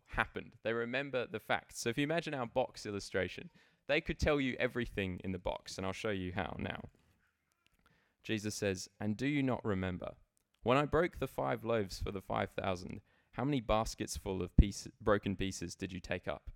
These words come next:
They said to him, "Twelve." They know. They know. They, they, they, and, and, and the seven for the four thousand, how many baskets full of broken pieces did you take up?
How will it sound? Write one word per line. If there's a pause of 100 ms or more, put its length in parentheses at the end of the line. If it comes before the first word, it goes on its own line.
(460)
They
said
to
him, (140)
"Twelve." (360)
They
know. (320)
They
know. (120)
They,
they,
they, (880)
and,
and,
and
the
seven
for
the
four
thousand,
how
many
baskets
full
of
broken
pieces
did
you
take
up?